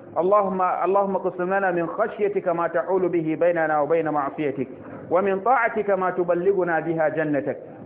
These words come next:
ومن اليقين ما تهون به علينا مصائب الدنيا. اللهم متعنا بأسماعنا وأبصارنا وقواتنا أبدا ما أحييتنا واجعله الوارث منا واجعل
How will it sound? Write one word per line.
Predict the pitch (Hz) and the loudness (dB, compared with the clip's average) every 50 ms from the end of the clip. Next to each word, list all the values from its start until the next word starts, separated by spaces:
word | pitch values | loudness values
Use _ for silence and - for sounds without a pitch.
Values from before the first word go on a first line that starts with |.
| - - | -2 0
ومن | 156 180 214 247 254 | 2 2 2 4 2
اليقين | 247 240 220 214 214 214 254 262 247 240 220 | 4 4 4 4 2 2 0 0 2 2 2
ما | 214 214 | 0 0
تهون | 208 202 196 180 208 220 214 208 196 190 185 | 2 2 2 2 2 2 2 2 0 0 0
به | 170 185 185 180 175 | -2 0 0 0 2
علينا | 156 160 160 175 180 175 170 160 | 2 2 2 0 0 0 0 -2
مصائب | 160 151 143 - 160 170 - 160 147 147 | -2 -2 -2 0 0 0 0 0 0 -2
الدنيا. | 139 139 143 151 147 139 135 123 - - - - - - - - 165 | -2 -2 -2 -2 0 0 0 -2 -4 -6 -12 -16 -16 -14 -6 -2 0
اللهم | 170 202 214 226 220 214 214 202 202 | 2 4 4 2 2 2 0 0 2
متعنا | 190 185 - 220 226 196 196 196 190 180 | 0 0 0 0 0 0 0 2 2 2
بأسماعنا | 170 180 180 180 170 180 175 175 190 190 180 180 175 165 165 147 127 - - - - - - - | 2 2 2 0 0 -2 -2 0 0 0 0 0 0 2 2 2 0 0 -6 -12 -16 -12 -4 0
وأبصارنا | 151 - 170 185 180 185 175 180 202 226 240 240 226 214 208 196 185 160 123 - - - - - - | 2 2 4 4 2 0 0 2 2 4 4 4 4 4 2 2 2 0 0 -4 -8 -14 -14 -6 -2
وقواتنا | 156 170 175 180 185 180 175 202 208 202 202 190 175 170 170 - 185 | 0 0 2 2 2 4 4 4 4 4 2 0 0 0 0 0 0
أبدا | 190 175 170 160 165 | 0 2 2 2 2
ما | 165 160 160 160 151 | 0 2 0 0 0
أحييتنا | 156 - 151 175 190 196 190 175 165 156 139 123 - - - - - - | 0 -2 0 0 0 2 2 2 2 2 0 -2 -4 -8 -16 -18 -8 -2
واجعله | 147 160 170 185 190 202 233 240 226 214 | 0 0 2 2 2 2 2 0 2 2
الوارث | 208 196 196 226 233 226 220 214 214 208 | 2 4 4 4 4 4 2 0 0 0
منا | 208 208 233 240 233 226 202 175 139 - - - - - - | 0 0 0 0 2 2 2 2 0 -2 -6 -14 -16 -8 -2
واجعل | 151 180 196 190 180 175 | 0 0 2 2 2 2